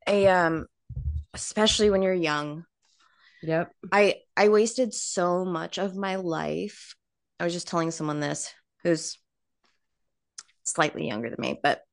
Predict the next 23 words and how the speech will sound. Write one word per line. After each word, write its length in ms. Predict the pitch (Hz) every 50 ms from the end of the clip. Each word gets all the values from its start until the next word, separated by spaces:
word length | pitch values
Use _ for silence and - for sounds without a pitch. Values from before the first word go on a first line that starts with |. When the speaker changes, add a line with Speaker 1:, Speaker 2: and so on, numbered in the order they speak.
| _ _
Speaker 1:
not 160 | - 180 - -
super 180 | - 170 -
young. 280 | - - - - 170 - - - - - - - - - - - - - _ _ _ _ _ _ _ _ _ _ _ _ _ _ _ _ -
But 380 | 208 208 202 185 175 165 - - - _ _ _ _ _ _ _ _ _ _ _ _ _ _ _ _ _ _ _ _
she 220 | - - - 233 208
was 160 | 196 190 202
going 240 | 202 190 190 185 185
to 60 | 180
meet 300 | 180 175 175 175 - -
someone 260 | - 190 175 170 175
for 60 | -
the 100 | 180 175
first 280 | - 190 165 165 - -
time 180 | 170 160 160
that 120 | 160 151 -
she 420 | - - 165 160 160 156 156 - - - _ _ _ _ _ _ _
had 520 | - - - 175 160 156 151 151 - - - - _ _ _ _ _ _ _ -
a 80 | 175 175
bond 400 | 165 175 160 147 147 147 151 160
with 340 | 165 156 147 143 - - - -
online, 640 | 165 160 151 147 147 143 135 135 135 135 139 147
but 160 | 151 147 - -
hasn't 400 | 156 151 151 151 147 135 -